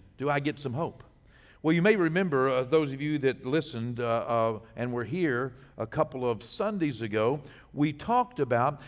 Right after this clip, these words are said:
how that God has ordained a law. He has made a law, and this law is, is, is, is, is, you know, uh, perpetual. That as long as we are in this life, an ordinate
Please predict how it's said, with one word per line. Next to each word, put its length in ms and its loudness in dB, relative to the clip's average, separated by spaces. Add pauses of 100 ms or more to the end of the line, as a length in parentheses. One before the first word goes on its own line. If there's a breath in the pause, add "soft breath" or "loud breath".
(140 loud breath)
how 240 2
that 280 0
God 500 4
has 500 2
ordained 760 2
a 120 2
law. 600 6 (380 loud breath)
He 220 4
has 160 4
made 320 4
a 120 0
law, 720 2 (300 loud breath)
and 200 0
this 200 4
law 440 6
is, 280 0
is, 240 0
is, 240 -4
is, 240 -4 (120)
is, 260 -4 (340)
you 80 -4
know, 180 0
uh, 160 2 (520)
perpetual. 800 -2 (800 soft breath)
That 120 6
as 140 2
long 260 4
as 140 -2
we 180 2
are 100 4
in 160 0
this 220 2
life, 600 0 (420 loud breath)
an 200 2 (140)
ordinate 680 2